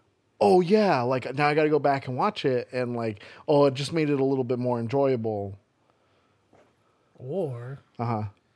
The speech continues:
Speaker 2: do you think that they take that route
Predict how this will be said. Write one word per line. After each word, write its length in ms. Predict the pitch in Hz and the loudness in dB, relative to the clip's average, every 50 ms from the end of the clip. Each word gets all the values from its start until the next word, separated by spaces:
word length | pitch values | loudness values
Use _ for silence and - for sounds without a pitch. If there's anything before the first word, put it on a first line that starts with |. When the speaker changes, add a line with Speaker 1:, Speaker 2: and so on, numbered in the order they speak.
| _ _ _ _ _ _ _ _ _ _ _ _ _ _ _ _ _ - | _ _ _ _ _ _ _ _ _ _ _ _ _ _ _ _ _ -20
Speaker 2:
do 760 | - - _ _ _ _ _ _ _ _ _ _ - 151 | -20 -20 _ _ _ _ _ _ _ _ _ _ -12 -8
you 100 | 143 143 | -8 -8
think 320 | 131 - - 143 143 135 - | -8 -8 -8 -8 -8 -8 -8
that 140 | 147 135 123 | -10 -8 -8
they 80 | 131 123 | -8 -8
take 340 | 120 - 147 143 127 - _ | -8 -8 -8 -8 -8 -10 _
that 240 | 147 147 156 147 131 | -6 -6 -4 -4 -4
route 380 | 131 127 123 120 120 123 - | -6 -6 -6 -6 -8 -10 -12